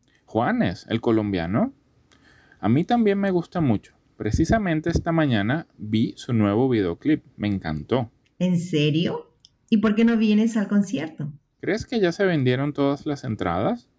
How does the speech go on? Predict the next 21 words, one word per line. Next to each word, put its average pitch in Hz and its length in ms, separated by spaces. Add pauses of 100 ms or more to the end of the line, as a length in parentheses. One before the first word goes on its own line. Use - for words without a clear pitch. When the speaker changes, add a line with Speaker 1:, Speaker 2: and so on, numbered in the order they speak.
(300)
Speaker 2:
Seguro 392 440
que 247 100
no. 120 340 (340)
Ayer 202 340
supe 262 280
por 302 160
la 285 120
radio 196 500
que 175 100
hay 170 160
entradas 180 640
disponibles 190 920
en 165 160
la 143 140
tienda 165 340
de 156 120
discos. - 520 (380)
Speaker 1:
¿Y 120 100
sabes 139 360
dónde 170 320
está? 151 500